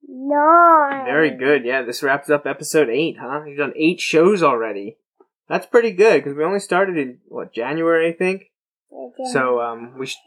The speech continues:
Speaker 2: should
Speaker 1: That's
Speaker 2: only have
Speaker 1: my
Speaker 2: s-
Speaker 1: birthday!
Speaker 2: You're right, it is your month of your birthday. We should only have six, 'cause I was planning to do this monthly, but you just liked it so much we did it.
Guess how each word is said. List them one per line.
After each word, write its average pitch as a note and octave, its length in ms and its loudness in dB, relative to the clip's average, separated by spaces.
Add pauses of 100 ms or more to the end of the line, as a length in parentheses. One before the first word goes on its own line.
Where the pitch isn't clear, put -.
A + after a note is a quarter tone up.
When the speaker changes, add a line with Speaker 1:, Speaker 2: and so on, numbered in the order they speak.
(120)
Speaker 2:
should D4+ 180 2
Speaker 1:
That's - 80 6
Speaker 2:
only - 160 2
have G#4 240 4
Speaker 1:
my G4 60 6
Speaker 2:
s- D4+ 140 4
Speaker 1:
birthday! D#4+ 1120 0
Speaker 2:
You're A#2+ 160 -2
right, B2+ 260 -4
it B2 120 -4
is B2+ 180 -4
your D#3 260 -6
month C3 240 -6
of B2 100 -12
your A#2+ 100 -8
birthday. G#2+ 560 -8
We D3 120 -6
should G3 200 2
only G3 220 2
have D3+ 180 0
six, - 380 0
'cause C#3 180 -2
I C3+ 40 0
was B2+ 140 -6
planning E3+ 380 0
to D3 60 -10
do D3 100 -4
this C#3+ 180 -6
monthly, D#3 340 0
but B2+ 180 -4
you C3+ 140 -4
just C#3 160 -6
liked C#3 240 -2
it A2+ 60 -10
so A#2 180 -4
much A#2 240 -10
we C3 100 -8
did A#2 180 -6
it. - 120 -8